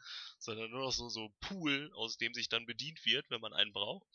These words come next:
Und wenn man dann wirklich einen braucht, nimmt man natürlich keinen daraus, sondern Nico Hülkenberg. <laughs> Aber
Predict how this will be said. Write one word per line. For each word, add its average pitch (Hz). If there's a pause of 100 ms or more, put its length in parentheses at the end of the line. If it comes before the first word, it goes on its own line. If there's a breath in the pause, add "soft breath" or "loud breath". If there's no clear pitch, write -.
(640 loud breath)
Und 131
wenn 139
man 160
dann 147
wirklich 139
einen 160
braucht, 147
nimmt 160
man 147
natürlich 123
keinen 143
daraus, 110
sondern 120
Nico 123
Hülkenberg. 143
<laughs> -
Aber -